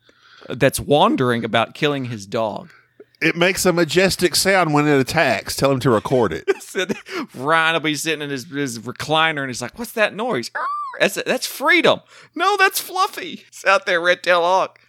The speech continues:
Speaker 1: finishing off that chihuahua. That's sad.
Speaker 2: <laughs>
Speaker 1: What? Okay, look,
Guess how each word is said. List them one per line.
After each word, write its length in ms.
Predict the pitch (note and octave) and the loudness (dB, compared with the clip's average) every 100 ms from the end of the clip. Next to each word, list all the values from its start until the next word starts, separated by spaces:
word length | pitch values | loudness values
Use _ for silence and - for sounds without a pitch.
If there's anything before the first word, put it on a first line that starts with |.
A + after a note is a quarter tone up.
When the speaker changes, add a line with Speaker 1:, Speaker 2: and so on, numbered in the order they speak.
| _ | _
Speaker 1:
finishing 500 | - - G3 F3+ F3+ | -8 -4 -2 -2 0
off 160 | E3+ D#3+ | 2 2
that 160 | E3 | 0
chihuahua. 560 | - - D3+ E3 C#3 - _ - - - | -2 -8 -6 -6 -6 -8 _ -20 -20 -6
That's 260 | G#3 C#4+ | -4 -4
sad. 400 | - B3+ G2 D#4 - | 0 0 2 -2 -2
Speaker 2:
<laughs> 240 | D4+ - | -6 -4
Speaker 1:
What? 300 | D4 C4+ - D#3+ | 2 4 4 2
Okay, 340 | E3 D3 G#2+ | 2 2 -2
look, 280 | D3+ C#3+ | -2 -2